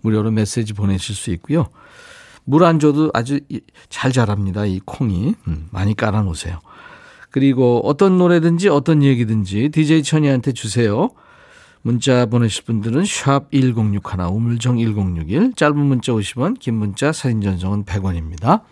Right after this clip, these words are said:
정진환 씨, "형님, 점심시간 반납하고 임백천의 백뮤직 듣고 있어요.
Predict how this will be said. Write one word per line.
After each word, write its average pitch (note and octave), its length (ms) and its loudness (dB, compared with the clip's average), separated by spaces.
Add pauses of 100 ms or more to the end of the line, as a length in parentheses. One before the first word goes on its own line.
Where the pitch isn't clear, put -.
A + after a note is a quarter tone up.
(1400)
정진환 D3 560 4
씨, B2+ 240 2
"형님, D#3 400 4
점심시간 D#3+ 720 2
반납하고 C3+ 800 2
임백천의 D#3+ 540 2
백뮤직 C3+ 500 2
듣고 G#2 220 -2
있어요. F#2 520 -2